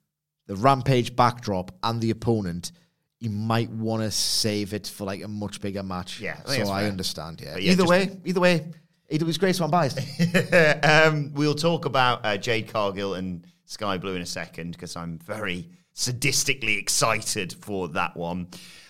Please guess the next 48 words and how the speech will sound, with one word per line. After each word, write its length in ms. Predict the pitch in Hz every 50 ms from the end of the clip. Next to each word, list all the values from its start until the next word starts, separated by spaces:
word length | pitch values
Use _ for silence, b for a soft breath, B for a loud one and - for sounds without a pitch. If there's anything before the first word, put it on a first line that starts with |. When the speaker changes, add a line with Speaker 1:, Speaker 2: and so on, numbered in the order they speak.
| B B
Speaker 2:
But 220 | - 131 123 - -
I, 80 | 139
I 140 | 143 - 143 135
thought 220 | - 208 220 214
I'd 100 | 180 170
ask 200 | 151 143 - -
you 60 | 143
this 140 | 120 117 -
question, 400 | - - 113 104 - - 92 95
'cause 140 | - 101 98
I've 120 | 98 -
seen 200 | - - 123 113
a 60 | 110
lot 200 | 110 120 127 -
of, 440 | - 120 110 - - - - - _ _ _ _ _
yet 200 | - 110 113 120
again, 480 | 117 98 113 104 95 92 92 90 87 85
we 100 | 92 95
use 160 | 92 92 87
this, 240 | 85 90 - - - _ _ -
this 240 | 92 87 90 90
phrase 400 | - - _ - - 92 90 87
quite 160 | - - 95 78
often, 280 | 87 - - 87 87
bad 300 | 82 - 139 139 139 -
faith 500 | - - - 135 120 110 107 - - -
takes 520 | - - 123 113 - - - - - - - b b b b b
on 160 | - 98 95
Twitter 400 | 90 - - 123 107 - - 92
recently 480 | 82 85 85 82 - - - 80 80 71
surrounding 540 | - - - 92 85 80 80 78 80 78 -
A 140 | - 82 85
E 80 | 85 80
W 300 | 76 62 58 67 65 65
Rampage. 600 | 69 71 69 58 57 - 64 58 60 69 - - b b b b b b b b b _
Rampage 380 | 123 139 147 143 151 147 139 143
obviously 240 | 135 131 - 131
did 140 | 117 123 113
over 320 | 120 123 135 127 110 127 123
a 40 |
million, 680 | 123 131 135 135 139 139 139 139 139 147 143 139 - - _ _ _ _
uh, 480 | - 90 95 95 95 95 92 92 92 92
Punk's 600 | 92 - 131 127 123 - - - - - - - _ -
debut, 440 | 120 113 113 113 98 104 110 107
et 120 | 107 104 -
cetera, 340 | - 107 - - - - -
et 80 | -
cetera. 540 | - - 107 - - - - 113 104 104 -